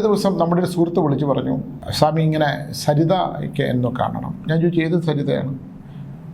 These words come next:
"ആ, ഇങ്ങനെ, ആ, ഇന്ന ആളാണ്." ഞാൻ പറഞ്ഞു, "പിന്നെന്താ, വന്നോളൂ" എന്ന് പറഞ്ഞു. ഒരു വൈകുന്നേരം ആയപ്പോൾ, ആ, സരിത എൻ്റെ അടുക്കലേക്ക് വന്നു. എനിക്ക് പ്രശ്നം വെക്കാൻ നോക്കണ്ടല്ലോ. ഒരാൾ, വന്നയാൾ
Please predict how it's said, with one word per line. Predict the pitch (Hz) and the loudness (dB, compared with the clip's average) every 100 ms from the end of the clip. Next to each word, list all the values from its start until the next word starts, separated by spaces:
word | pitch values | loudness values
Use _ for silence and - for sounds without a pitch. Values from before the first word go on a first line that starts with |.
| - - - 143 | -14 -14 -2 0
"ആ, | 135 151 | 0 0
ഇങ്ങനെ, | 147 143 135 - 143 | 2 2 0 -4 -2
ആ, | 131 131 131 131 - - - - - - - - | 0 0 -2 -6 -10 -14 -16 -16 -18 -18 -8 0
ഇന്ന | 170 156 | 2 4
ആളാണ്." | 135 110 98 - - - 208 | 2 0 -4 -10 -16 -6 0
ഞാൻ | 208 | 2
പറഞ്ഞു, | 202 202 | 2 2
"പിന്നെന്താ, | 180 165 165 156 165 - | 2 2 0 0 -2 -2
വന്നോളൂ" | 147 131 131 131 | -2 0 0 -2
എന്ന് | 120 123 | -4 -6
പറഞ്ഞു. | 127 - 180 | -6 -4 -2
ഒരു | 156 | 0
വൈകുന്നേരം | 151 151 160 165 147 | 0 0 0 0 0
ആയപ്പോൾ, | 131 139 139 147 - - - - - - - - | -2 -4 -6 -6 -14 -18 -20 -20 -20 -20 -18 -14
ആ, | - - | -8 -4
സരിത | - 135 135 127 131 | 0 2 2 0 -2
എൻ്റെ | 127 120 | -2 -4
അടുക്കലേക്ക് | - 117 - - | -4 -4 -4 -6
വന്നു. | - - - - - - | -6 -8 -12 -16 -18 -4
എനിക്ക് | 165 190 | 0 2
പ്രശ്നം | 196 170 214 214 | 0 -2 0 0
വെക്കാൻ | 196 190 180 | 0 0 -2
നോക്കണ്ടല്ലോ. | 156 139 156 135 120 127 120 - - - - - - - - - | -2 0 -2 -2 -4 -6 -6 -14 -20 -20 -20 -20 -20 -20 -8 -2
ഒരാൾ, | 208 190 196 175 | 0 2 0 0
വന്നയാൾ | 175 214 202 175 | 0 2 2 0